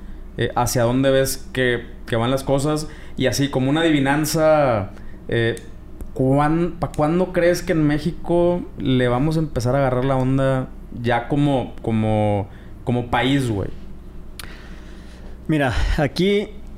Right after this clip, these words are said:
Speaker 2: eh, yo, yo creo que independientemente como México, como país, la, la misma situación de lo que ya estamos viviendo propiamente todos en nuestra vida, en la que esta conectividad creada gracias al internet, como tú estás diciendo,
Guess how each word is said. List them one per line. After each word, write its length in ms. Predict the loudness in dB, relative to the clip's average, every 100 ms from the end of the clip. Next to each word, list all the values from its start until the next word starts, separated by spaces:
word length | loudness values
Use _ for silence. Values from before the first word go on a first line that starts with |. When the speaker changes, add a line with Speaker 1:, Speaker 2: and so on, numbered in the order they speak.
| -6
Speaker 2:
eh, 640 | 0 2 2 2 2 0 0
yo, 220 | 0 0
yo 220 | 0 0 0
creo 180 | -2
que 80 | 0
independientemente 840 | 0 0 -2 0 -2 -2 -2 -4
como 220 | 0 0 2
México, 340 | 2 0 -2
como 260 | -2 -2 0
país, 560 | 0 2 2 0 -6 -4
la, 420 | 0 2 4 2 0
la 180 | 0 2
misma 380 | 2 2 2 0
situación 560 | 0 0 0 0 0
de 80 | 0
lo 100 | 0
que 80 | 0
ya 60 |
estamos 280 | 0 0 0
viviendo 340 | 2 2 2 2
propiamente 480 | 2 4 2 2 0
todos 240 | 0 0
en 60 | 0
nuestra 260 | 0 2
vida, 360 | 2 2 0 -2 -10 -12 -14 -4
en 160 | 0 2
la 220 | 0 -2
que 260 | 0 0 2
esta 320 | -2 -2 -4
conectividad 1000 | 0 0 0 2 4 4 4 2 0 -4 -12 -4
creada 340 | 0 2 2
gracias 320 | 2 4 4
al 100 | 4
internet, 400 | 2 2 2 0
como 180 | 0 -2
tú 100 | 0
estás 160 | -2 0
diciendo, 540 | 0 2 2 2 0